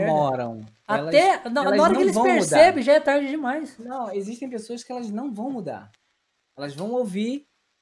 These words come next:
Speaker 1: vai parecer que elas, elas entenderam, vai parecer que ela vai fazer, e ela não vai fazer. Daqui dez anos você vai ver a pessoa fazendo as mesmas perguntas, fazendo as mesmas coisas.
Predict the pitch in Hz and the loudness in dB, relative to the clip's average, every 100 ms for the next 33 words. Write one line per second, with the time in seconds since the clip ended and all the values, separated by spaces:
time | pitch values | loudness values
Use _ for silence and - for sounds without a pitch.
0 | _ _ - 196 240 277 262 247 226 220 | _ _ -2 0 0 -2 -2 -2 -2 0
1 | 208 185 170 175 170 160 226 247 214 170 | -2 -4 -6 -6 -6 -6 -6 -6 -4 -2
2 | 196 190 196 240 262 254 226 208 180 175 | -2 -2 -4 -4 -6 -6 -6 -6 -4 -6
3 | 226 254 202 175 190 233 _ _ _ _ | -8 -8 -6 -4 -4 -4 _ _ _ _
4 | _ - 190 202 190 247 240 247 202 170 | _ -6 -4 -2 -4 -6 -6 -6 -4 -6
5 | 139 143 - 190 165 247 269 208 233 285 | -6 -8 -10 -6 0 0 0 -4 -4 -4
6 | 220 214 190 196 240 185 190 185 214 202 | -4 -4 -2 -2 -2 -4 -12 -12 -12 -8
7 | 208 208 175 233 262 - 220 185 233 233 | -6 -6 -8 -10 -10 -10 -10 -8 -10 -12
8 | - 196 196 180 226 285 - 185 143 127 | -12 -8 -8 -8 -8 -10 -10 -8 -8 -12